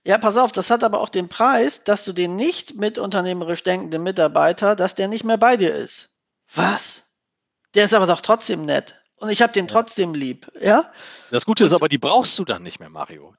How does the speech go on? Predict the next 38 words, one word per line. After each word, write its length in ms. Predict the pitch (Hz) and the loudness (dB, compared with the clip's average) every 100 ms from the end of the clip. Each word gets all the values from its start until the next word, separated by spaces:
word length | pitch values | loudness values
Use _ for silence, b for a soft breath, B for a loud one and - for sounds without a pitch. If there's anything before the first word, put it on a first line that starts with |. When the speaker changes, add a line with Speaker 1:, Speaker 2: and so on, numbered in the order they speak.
| - | -4
Speaker 2:
Die, 100 | 127 | -4
die, 160 | 131 | 0
Speaker 1:
Ja. 80 | 226 | 0
Speaker 2:
ich 80 | 190 | 0
hab, 140 | 175 | -4
ich 140 | - 185 | -4 -4
hab 100 | 170 | 0
eine 240 | 190 226 | 2 2
Kanzlei, 440 | - 202 - 190 175 | 0 -4 0 2 4
hab 100 | 170 | 2
ich 100 | - | -2
gehabt, 480 | 165 170 - - | -2 -4 -6 -4
da 60 | 139 | 0
haben 100 | 147 | 0
wir's, 220 | 151 - | -2 -4
äh, 160 | - 143 143 151 139 143 120 143 135 127 127 131 113 | 0 2 2 -2 -4 -4 0 0 2 2 2 -4 -2
glaub 1800 | 175 208 190 170 165 165 - - - - - 135 135 139 123 135 135 120 | 2 4 4 2 2 0 -8 -20 -20 -20 -6 0 0 2 -2 0 0 -2
ich, 80 | 104 | -4
zu 120 | - | -16
zwölf. 520 | - - 170 202 220 - B | -12 0 4 4 2 -8 B
Speaker 1:
Also 160 | - 180 | -4 -2
wir 60 | 208 | 0
Speaker 2:
Und 40 | |
Speaker 1:
stellen 200 | - 226 | 2 2
Speaker 2:
drei 60 | 175 | 4
Speaker 1:
schon 80 | |
mal 100 | 226 | 2
fest, 340 | 214 254 277 - | 4 2 0 -4
bis 220 | 214 - | -8 -4
Köln 400 | - 247 254 214 | 0 0 -2 -6
geht, 360 | 185 151 - - _ - | -6 -6 -10 -20 _ -4
ja? 140 | 160 | 0
Speaker 2:
Ja, 120 | 147 | 2
Speaker 1:
Bis 100 | 151 | 0
Speaker 2:
ja, 100 | 139 | 0
Speaker 1:
Köln 220 | 117 233 233 | 0 2 2
Speaker 2:
genau. 120 | 107 | 2
Speaker 1:
geht. 300 | 110 175 | 0 0